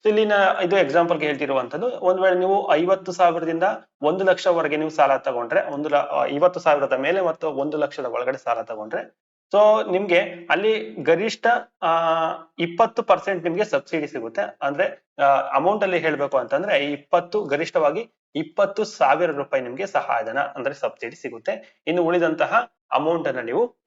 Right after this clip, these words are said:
ನಾಲ್ಕು ಪರ್ಸೆಂಟ್ ಬಡ್ಡಿ ದರದಂತೆ ನೀವು ಮರುಪಾವತಿಯನ್ನ ಮಾಡ್ಬೇಕಾಗುತ್ತೆ. ಮೂರು ವರ್ಷ ಅದಕ್ಕೂ ಕೂಡ ಟೈಮ್ ಇರುತ್ತೆ. ಇನ್ನು ನೀವೇನಾದ್ರೂ ಒಂದು ಲಕ್ಷ ಮೇಲೆ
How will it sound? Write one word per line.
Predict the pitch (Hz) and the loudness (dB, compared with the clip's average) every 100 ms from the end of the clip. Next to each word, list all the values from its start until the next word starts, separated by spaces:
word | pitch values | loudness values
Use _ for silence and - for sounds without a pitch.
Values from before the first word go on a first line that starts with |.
| _ - | _ -2
ನಾಲ್ಕು | 135 165 175 | 0 0 0
ಪರ್ಸೆಂಟ್ | 175 156 139 127 | -2 -2 -4 -4
ಬಡ್ಡಿ | 127 135 | -2 0
ದರದಂತೆ | 127 117 117 160 | 0 -2 -4 -6
ನೀವು | 151 | -4
ಮರುಪಾವತಿಯನ್ನ | 170 123 135 135 110 101 110 101 - - | -4 -4 -4 -4 -4 -6 -8 -10 -14 -4
ಮಾಡ್ಬೇಕಾಗುತ್ತೆ. | 131 190 156 127 110 - 135 - - _ 147 | 0 0 -2 -4 -6 -6 -8 -10 -12 _ -6
ಮೂರು | 151 131 | -4 -2
ವರ್ಷ | 120 170 | -2 -2
ಅದಕ್ಕೂ | 117 120 | -2 -6
ಕೂಡ | 170 151 | -4 -2
ಟೈಮ್ | 123 117 113 | -2 -6 -8
ಇರುತ್ತೆ. | 110 170 | -6 -4
ಇನ್ನು | 170 190 | -2 0
ನೀವೇನಾದ್ರೂ | 175 185 185 202 | 0 0 0 2
ಒಂದು | 160 196 | 2 2
ಲಕ್ಷ | 220 208 196 | 2 0 0
ಮೇಲೆ | 180 180 190 - - | 2 2 2 -2 -6